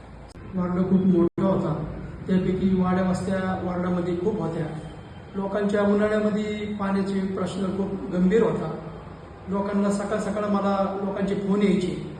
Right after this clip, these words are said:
आणि टँकरची मागणी करायची. मी प्रत्येक वेळेस लोकांच्या, अ, अडचणी जाणून घेऊन त्यांना पाण्यात, का पाणी कसं पुरवलं जाईल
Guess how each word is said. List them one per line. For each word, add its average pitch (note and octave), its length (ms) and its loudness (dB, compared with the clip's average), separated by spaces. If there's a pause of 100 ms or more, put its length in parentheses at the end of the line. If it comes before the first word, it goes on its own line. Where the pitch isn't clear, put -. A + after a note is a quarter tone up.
(160)
आणि F3+ 260 0
टँकरची F#3 360 0
मागणी F3+ 320 4
करायची. E3 400 -2 (600)
मी G3+ 160 4
प्रत्येक A3 360 2
वेळेस A3+ 260 4
लोकांच्या, G#3 840 2 (540)
अ, F3+ 380 0
अडचणी G#3 300 2
जाणून G3+ 280 4
घेऊन F3 460 2
त्यांना G3 240 2
पाण्यात, G3 380 2 (300)
का G#3 60 -2
पाणी G#3+ 320 2
कसं A#3 240 2
पुरवलं A3 380 4
जाईल F#3+ 320 2